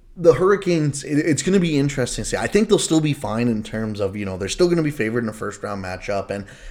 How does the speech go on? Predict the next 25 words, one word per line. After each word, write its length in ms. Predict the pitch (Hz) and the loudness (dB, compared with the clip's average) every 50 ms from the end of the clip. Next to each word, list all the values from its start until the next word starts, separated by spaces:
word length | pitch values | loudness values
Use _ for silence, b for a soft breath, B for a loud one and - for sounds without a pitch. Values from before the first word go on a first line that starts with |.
| B | B
and 160 | - 165 170 - | -2 -2 -2 -2
quite 240 | 117 185 190 180 | 0 2 4 4
honestly, 440 | 175 123 151 185 156 - - 113 110 | 4 4 2 0 -2 -2 -4 -4 -6
d-, 120 | 107 107 113 | -4 -4 -4
regardless 880 | 110 110 92 73 67 82 110 120 117 - 104 117 120 147 135 113 - - | -4 -4 -6 -8 -8 -2 -2 -2 -2 0 -2 -2 -2 -2 -2 -4 -4 -6
of 140 | 104 98 | -6 -8
if 100 | 101 95 | -8 -6
they 100 | - 104 | -6 -6
play 140 | 90 - 113 | -4 -4 -4
the 100 | 101 104 | -4 -4
Devils 380 | 90 - 101 104 117 127 120 110 | -4 -4 -4 -4 -2 -4 -4 -4
or 60 | 110 | -4
the 100 | 104 95 | -4 -4
Rangers, 400 | 92 101 104 113 101 95 90 87 | -4 -2 -2 -2 -4 -4 -6 -6
I 240 | 98 92 95 98 98 | -6 -6 -4 -6 -6
think 220 | - 131 127 127 | -4 -6 -6 -4
they'd 180 | - 113 104 95 | -4 -4 -4 -4
be 120 | 101 92 | -8 -10
slightly 460 | - - - - 127 120 131 135 123 | -10 -8 -2 2 2 2 2 2 -6
favored 360 | 101 - 113 104 98 101 104 98 | -6 -4 -4 -4 -4 -4 -6 -6
in 80 | 92 | -8
the 80 | 92 92 | -8 -6
second 320 | - - 185 190 - 127 | -2 -2 -2 -2 -2 -4
round 260 | 98 95 95 92 92 | -4 -4 -6 -6 -6
matchup. 440 | 92 90 87 85 - - 90 92 - | -6 -8 -8 -10 -8 -8 -8 -8 -8